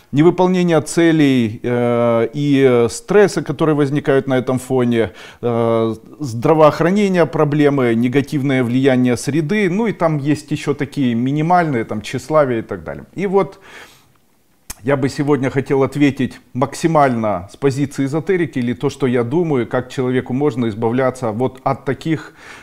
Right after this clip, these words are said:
состояний, которые у него возникают. Я буду предельно короток и предельно, а, конструктивен. Итак, негативные мысли и эмоции. Какие бывают негативные мысли и эмоции, как можно эзотерически с ними справляться, где они берут, от чего они возникают, что вообще с нами происходит.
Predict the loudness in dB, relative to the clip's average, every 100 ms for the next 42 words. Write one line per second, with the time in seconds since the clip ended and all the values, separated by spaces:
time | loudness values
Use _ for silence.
0 | _ -10 -2 2 2 2 0 -4 -2 0
1 | 2 2 0 0 -2 -2 -2 -6 -6 -4
2 | -2 -2 -2 -2 0 0 -2 -4 -4 0
3 | 0 0 -6 -6 -4 0 2 2 0 -2
4 | -4 -2 -2 -2 0 0 0 -2 -8 -20
5 | -20 -12 -10 -6 -6 -4 -6 -6 -6 -8
6 | -8 -12 -6 -4 -2 -4 -8 -14 -20 -20
7 | -20 -20 -4 0 2 0 0 0 2 0
8 | 0 0 2 2 2 0 -4 -8 -6 -8
9 | -4 -4 0 2 0 0 -4 -4 -4 -4
10 | 0 0 -2 -2 -4 -2 -4 -4 -4 -4
11 | -4 -4 -2 -2 -2 -2 -2 -2 -4 -8
12 | -4 -2 -2 -4 -6 -2 -2 -2 -6 -2
13 | 0 0 0 0 -2 -4 -6 -4 -2 0
14 | 0 -2 -2 -4 0 0 0 -4 -8 -4
15 | -2 -2 -4 -4 -6 -2 0 0 0 -4
16 | -6 -6 -8 -12 -12 -16